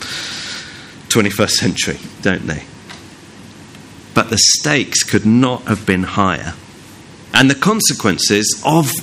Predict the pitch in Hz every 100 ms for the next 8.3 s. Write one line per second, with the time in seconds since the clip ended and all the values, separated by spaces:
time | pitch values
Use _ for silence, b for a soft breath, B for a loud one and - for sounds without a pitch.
0 | B B B B - 127 117 117 B B
1 | 117 123 170 170 139 101 95 90 - 107
2 | - 156 160 143 123 120 107 104 - 127
3 | 127 120 - 101 - 123 - 117 - -
4 | 117 101 101 101 101 - 95 85 85 85
5 | B B 131 - 180 196 - - 95 -
6 | - 80 - - - 87 - 90 - -
7 | 120 107 104 - - 156 196 143 85 -
8 | - - -